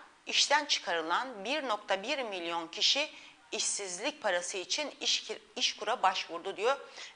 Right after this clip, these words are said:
ve, e, gazetenin bu haberinde de İşkur önünde izdiham diye bir fotoğraf, e, yer almış. E, diğer bir haber ise yine kadına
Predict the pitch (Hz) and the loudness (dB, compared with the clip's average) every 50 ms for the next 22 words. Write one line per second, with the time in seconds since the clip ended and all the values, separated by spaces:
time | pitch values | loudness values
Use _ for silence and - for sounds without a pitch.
0 | - - 180 220 240 294 302 - - 196 196 190 185 190 190 190 185 185 180 156 | -8 2 4 4 6 4 4 2 2 2 4 4 4 4 4 4 4 4 2 2
1 | - - - - - - - _ _ _ _ - - - - - - - - 233 | 0 -4 -12 -16 -20 -20 -20 _ _ _ _ -20 -20 -20 -20 -20 -20 0 4 4
2 | 247 247 254 247 233 190 175 170 175 190 269 269 - 208 196 185 185 180 170 175 | 6 6 4 2 2 -2 -2 -4 -2 -2 6 6 6 6 6 4 2 4 2 4
3 | 175 269 330 311 - - - - - - - 302 - - - - 208 170 - - | 6 6 4 4 0 -10 -20 -20 -2 0 4 6 6 4 4 2 -2 -2 -2 -4
4 | 180 196 180 185 214 269 311 339 - - - 226 208 185 175 175 226 226 247 262 | -4 -2 -2 -2 0 0 0 0 0 0 -2 -2 -2 -2 2 2 4 6 6 4
5 | 254 226 175 190 233 247 233 240 254 262 - - 247 233 - 233 220 226 208 - | 4 2 0 2 2 2 2 0 -2 -2 0 0 0 2 2 4 4 4 4 2
6 | - - - - - - - 175 175 170 165 160 156 151 160 170 170 156 147 139 | -2 -10 -14 -14 -8 -4 -2 -2 0 0 0 0 0 0 0 0 2 2 2 0
7 | 139 139 - - - - - - - - - - - - - - - - - - | 0 -2 -2 0 0 0 0 -2 -8 -18 -20 -20 -20 -20 -20 -20 -18 -16 -16 -16
8 | - - - - - - - 196 202 196 196 202 196 185 190 180 - - _ _ | -16 -16 -18 -20 -8 -4 -2 0 0 0 0 0 -2 -4 -8 -14 -16 -20 _ _
9 | _ _ - - 277 320 330 320 294 226 208 190 170 - - - - 202 185 196 | _ _ -4 4 6 8 8 8 6 4 0 0 0 -2 -6 -2 -2 2 4 4
10 | 196 185 - - - - - 262 269 233 220 196 196 208 - - - 190 165 170 | 4 4 2 -2 -4 -2 -2 -2 -2 -2 -2 -2 -4 -4 -6 -4 -4 -4 -4 -2
11 | 175 190 196 208 - | -2 -2 -2 -2 -2